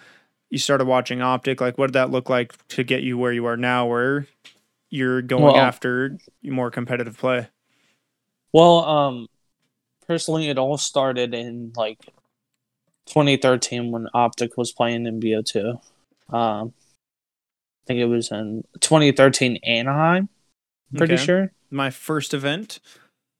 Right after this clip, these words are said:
Speaker 2: They were, they were going up against, yeah, they were going up against, uh, FaZe. And, like, they, they, uh, were a pretty good team.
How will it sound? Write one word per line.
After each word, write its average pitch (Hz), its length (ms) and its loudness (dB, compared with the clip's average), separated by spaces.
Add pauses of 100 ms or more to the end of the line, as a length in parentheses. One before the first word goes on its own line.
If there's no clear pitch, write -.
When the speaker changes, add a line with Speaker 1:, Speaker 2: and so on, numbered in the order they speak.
(160)
Speaker 2:
They 139 120 -2
were, 147 340 0 (160)
they 135 220 0
were 160 160 2
going 160 320 4
up 165 140 4
against, 139 640 2
yeah, 120 320 -2
they 127 120 -4
were 139 160 -2
going 151 200 4
up 139 120 0
against, 123 480 -4
uh, 120 380 -4
FaZe. 110 720 -2 (1700)
And, 117 300 -2
like, 113 300 -2
they, 156 480 6 (100)
they, 151 300 8
uh, 131 400 6 (200)
were 151 140 -4
a 131 80 -4
pretty 147 220 -2
good 139 160 -2
team. 135 420 -2